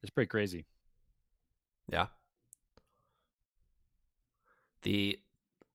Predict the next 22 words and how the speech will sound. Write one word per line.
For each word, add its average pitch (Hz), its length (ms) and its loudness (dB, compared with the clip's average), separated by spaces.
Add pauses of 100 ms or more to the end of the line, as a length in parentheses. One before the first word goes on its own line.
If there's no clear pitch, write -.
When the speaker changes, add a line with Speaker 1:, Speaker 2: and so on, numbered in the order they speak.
(120)
Speaker 2:
the 110 100 -2
magic 110 380 4
system 101 400 0
that 98 100 -2
we've 98 160 -6
gotten 95 220 0
so - 180 -4
far 92 280 2
is 87 160 -2
very 92 580 2 (1040)
finite 80 640 2 (320)
so - 200 0
far. 85 380 2 (100)
It's - 200 -6
not 92 220 2
very 85 420 2 (1400)
expansive. 98 600 4
It's - 160 -2
very 87 360 2 (1120)
individual 98 680 2
oriented, 107 640 4
that 78 220 0